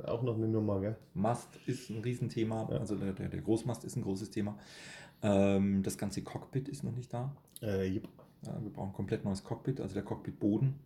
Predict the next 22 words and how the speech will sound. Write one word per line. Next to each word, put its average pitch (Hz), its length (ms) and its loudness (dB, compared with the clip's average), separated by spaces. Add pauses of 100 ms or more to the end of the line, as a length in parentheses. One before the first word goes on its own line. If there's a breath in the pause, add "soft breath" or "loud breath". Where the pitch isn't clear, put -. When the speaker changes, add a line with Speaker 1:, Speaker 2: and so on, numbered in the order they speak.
(140)
Speaker 2:
nicht - 160 -12
Cockpit, - 300 -6
aber 87 160 -2
Cockpitboden, 113 680 0
der 98 80 -4
ganze 95 200 -4
Unterbau. 101 480 -2 (720 loud breath)
Ähm, 95 600 6
die - 120 0
Elektrik, 113 540 2 (200)
die 95 260 2
Tankanlage, 98 1000 -2 (720)
Maschine 107 400 -2
muss 104 240 0
noch 101 140 -4 (220)
mit - 240 -4 (540)
Bedienhebel 104 580 2
und 98 100 2
so 98 120 -2
weiter 98 220 -2
ausgestattet - 520 -6
werden. 95 260 2